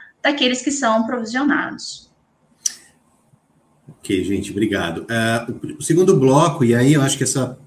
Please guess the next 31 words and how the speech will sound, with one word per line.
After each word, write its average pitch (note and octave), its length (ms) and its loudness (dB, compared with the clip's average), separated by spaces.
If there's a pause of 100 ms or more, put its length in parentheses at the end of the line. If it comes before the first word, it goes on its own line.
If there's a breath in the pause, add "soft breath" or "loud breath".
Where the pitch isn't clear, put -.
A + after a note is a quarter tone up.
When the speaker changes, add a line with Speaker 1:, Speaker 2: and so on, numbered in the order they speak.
(140)
Speaker 2:
próxima B2 380 0
pergunta, B2+ 400 0
de - 40 -8
certa B2 240 -2
maneira, B2 500 2
a A2+ 40 2
Yura B2 260 2
pode A2 680 0 (380 loud breath)
começar A2 320 -2
por G2+ 180 -2
ela G2+ 160 0
na G2 100 -2
sequência, C3 680 2
porque A#2 240 -4
é A#2 40 2
também A#2 300 2
do C3+ 80 2
Guilherme. A#2 560 2
Ele, G#2+ 280 0
ele B2 340 2
faz B2+ 240 -4
um B2+ 80 -2
questionamento, C#3 640 -2 (300 loud breath)
eu A#2 80 -12
diria, C#3 180 4
bastante D3+ 340 0
interessante. E3 680 0
Ele A2 160 -6
diz C3+ 160 -4
o C#3+ 60 -2
seguinte: A#2+ 560 -6